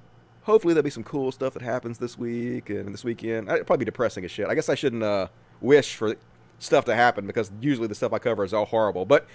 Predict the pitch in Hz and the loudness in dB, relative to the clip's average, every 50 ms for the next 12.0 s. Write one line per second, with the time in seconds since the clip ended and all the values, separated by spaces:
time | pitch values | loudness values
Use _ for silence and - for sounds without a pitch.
0 | - - - - 233 220 - 392 415 370 302 311 302 285 262 269 277 262 247 247 | -16 -6 0 0 0 4 6 8 10 10 10 8 8 6 4 2 2 4 6 8
1 | 247 240 220 196 190 233 233 226 - 233 226 214 226 220 214 - 220 214 208 202 | 8 8 8 6 4 4 4 4 4 4 4 4 4 2 2 0 2 2 4 6
2 | 214 220 220 220 - - - - - - - - - - - 190 185 190 190 202 | 6 8 6 6 4 0 -16 -20 -20 -20 -20 -18 -12 -2 4 4 6 6 6 4
3 | - - 359 349 349 339 339 339 339 349 349 349 - - 262 320 330 330 339 339 | 6 6 6 8 10 8 8 8 4 0 0 -2 -2 0 2 2 2 2 2 0
4 | 302 311 311 330 330 330 320 - 330 320 320 311 311 311 - - 311 311 - 311 | 2 4 6 6 8 6 4 4 0 0 2 4 4 4 2 0 -4 -4 -6 -8
5 | - 311 311 320 311 - - - 392 403 392 311 370 370 349 - 359 359 339 339 | -6 -4 -4 -2 -4 -4 -2 2 2 2 2 2 0 -2 0 2 6 8 8 8
6 | 330 320 339 330 330 320 - - - _ _ _ _ _ - - - 214 214 208 | 8 4 2 -4 -4 -6 -8 -16 -20 _ _ _ _ _ -14 -6 0 2 2 4
7 | - 208 202 196 - 202 190 190 180 180 180 165 165 165 175 180 170 180 165 170 | 4 4 2 2 2 2 0 2 4 4 4 4 4 2 0 2 0 -2 -2 -2
8 | 170 165 165 165 156 - 156 147 151 165 - - - - - - - - _ _ | 0 0 0 0 2 4 6 6 6 6 4 2 -2 -20 -20 -20 -20 -20 _ _
9 | - _ - - 104 113 120 117 - 95 85 - 117 110 120 113 - - 110 113 | -20 _ -14 -12 -10 -8 -8 -8 -8 -8 -4 -2 0 0 0 -2 -2 -2 -2 0
10 | 117 120 120 - - 101 98 95 107 131 143 139 143 143 143 143 139 131 123 117 | 2 0 0 -2 -4 -10 -10 -6 -4 -4 -2 -2 0 0 0 0 0 0 -2 -2
11 | 110 101 - - - - - _ _ _ - - 359 359 330 330 311 311 302 302 | -4 -10 -14 -20 -20 -20 -20 _ _ _ -2 -2 0 2 4 8 10 8 8 8